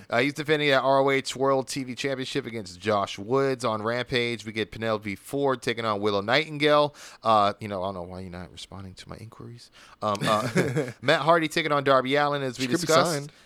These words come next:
Speaker 1: And, uh, yeah, that's what I'm thinking. And, uh, Ethan Page taking on Danhausen. Uh, for Dynamite next week,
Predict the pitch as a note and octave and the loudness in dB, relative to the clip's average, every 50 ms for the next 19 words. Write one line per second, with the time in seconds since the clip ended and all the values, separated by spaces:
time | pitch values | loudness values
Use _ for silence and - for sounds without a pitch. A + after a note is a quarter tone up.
0 | _ _ - B2+ B2+ A#2+ A#2 A#2 A2 A2 A2 A2+ A2 G2+ F2 G#2 A#2 B2 - - | _ _ -2 -2 0 2 2 2 2 0 0 -2 -2 -4 -4 -4 -4 -2 -2 -2
1 | G2+ F#2 - F#2 F2+ F#2 F#2+ G#2 G#2+ G#2 G#2+ G#2+ A2 - E3 E3+ D#3 E3 C3+ E3 | -6 -6 -6 -10 -10 -10 -8 -8 -6 -6 -6 -6 -6 -6 -6 -6 -4 -2 0 0
2 | E3+ E3+ E3 D#3 C3+ - - D#3+ D#3 C#3+ D3+ C#3+ C#3 C3+ B2 A2 B2 A#2+ B2+ C3+ | 2 2 2 0 -2 -4 -4 -2 -2 0 0 0 0 0 0 0 0 0 0 0
3 | C3+ B2 A#2 G#2 F2 E2+ E2+ E2+ E2+ D#2+ E2+ G2 G2+ G2+ G2+ - G#2+ G#2 G#2 A#2+ | 0 -2 -2 -4 -6 -8 -8 -10 -12 -12 -8 -4 -2 -2 -2 0 -2 -2 0 2
4 | C#3+ G3 G#3+ G#3 E3+ D#3 C#3+ C#3 C3+ C3 - - C#3 C#3+ D#3+ D3+ - | 2 2 2 2 2 0 0 0 -4 -4 -4 -4 -2 -2 -4 -4 -8